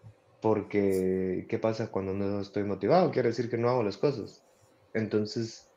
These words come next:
uno tiene que crear y fortalecer la disciplina,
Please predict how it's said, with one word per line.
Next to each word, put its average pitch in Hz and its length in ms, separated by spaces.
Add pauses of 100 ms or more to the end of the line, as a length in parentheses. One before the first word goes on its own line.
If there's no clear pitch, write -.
(300)
uno 131 220
tiene 135 260
que 120 520 (920)
crear 110 680 (480)
y 123 80
fortalecer 101 720
la 127 100
disciplina, 104 580